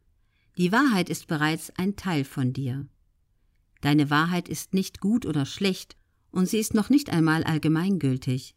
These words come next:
denn sie ist ja nur eine subjektive Wahrheit. Aber sie zu leben reduziert emotionale Dissonanzen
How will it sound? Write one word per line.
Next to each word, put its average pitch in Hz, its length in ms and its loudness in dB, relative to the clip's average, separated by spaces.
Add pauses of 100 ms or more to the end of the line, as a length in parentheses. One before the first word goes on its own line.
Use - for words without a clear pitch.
denn 139 140 4
sie 143 120 -2
ist - 180 -6
ja 147 100 0
nur 147 380 0
eine 190 220 0
subjektive 135 800 -4
Wahrheit. 127 520 -4 (460)
Aber 175 180 2
sie 185 140 -4
zu - 160 -2
leben 190 380 4
reduziert 147 640 -2
emotionale 160 560 0
Dissonanzen 160 800 0